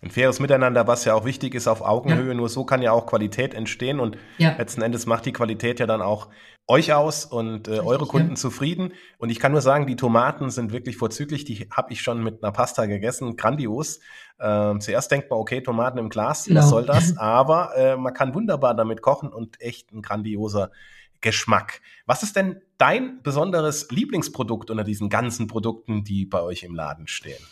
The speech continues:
Speaker 2: Also es sind fast alle, ähm,
Speaker 1: Mhm.
Speaker 2: <laughs> weil ich liebe die eigentlich alle. Ein ganz besonderes Produkt ist eigentlich die Pasta.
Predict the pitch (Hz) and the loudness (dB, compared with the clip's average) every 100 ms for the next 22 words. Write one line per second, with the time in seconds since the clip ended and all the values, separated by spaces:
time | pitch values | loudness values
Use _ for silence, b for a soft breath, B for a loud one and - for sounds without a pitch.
0 | _ _ _ _ _ _ - 202 185 220 | _ _ _ _ _ _ 2 6 6 6
1 | 208 - 170 - - 156 202 294 - _ | 2 2 0 2 2 4 4 2 -2 _
2 | _ _ _ 196 196 196 180 185 - - | _ _ _ 6 8 8 4 2 2 4
3 | 185 165 151 180 180 180 - 180 185 240 | 4 4 6 6 4 -4 -6 -2 6 8
4 | 226 175 - 180 170 165 - 160 233 202 | 8 4 4 6 6 2 2 2 4 2
5 | 190 180 190 277 196 190 202 202 - 165 | 2 6 6 6 2 2 2 2 -2 -2
6 | 196 202 165 165 165 - - 254 285 247 | -2 -2 -2 2 2 2 2 2 2 0
7 | 233 | -2